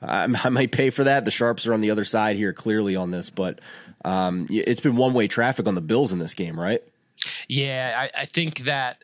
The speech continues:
Speaker 2: uh, what you mentioned early, that the offensive line is really gonna be the X factor in the game here. Um, just, that's been kind of the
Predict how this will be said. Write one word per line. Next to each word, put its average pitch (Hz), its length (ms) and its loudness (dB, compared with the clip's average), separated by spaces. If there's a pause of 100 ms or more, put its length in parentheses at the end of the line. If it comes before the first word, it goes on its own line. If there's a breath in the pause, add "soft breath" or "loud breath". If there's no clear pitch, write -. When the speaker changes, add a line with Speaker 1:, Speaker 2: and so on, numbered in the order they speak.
(320)
Speaker 2:
uh, 131 60 -2 (220)
what 139 140 -2
you 127 100 -6
mentioned 127 400 -4
early, 117 440 -2
that 113 240 -4 (260)
the 107 300 -4
offensive 113 420 -4
line 104 240 -6
is 104 140 -6
really 107 160 -8
gonna 104 120 -8
be 101 120 -12
the 95 160 -6
X 95 160 -2
factor 95 360 -6
in 90 120 -10
the 90 60 -8
game 90 300 -8
here. 92 220 -8 (180)
Um, 92 300 -4
just, - 340 -2 (440 loud breath)
that's 127 160 0
been 127 180 -4
kind 120 180 -2
of 113 60 -6
the 107 100 -10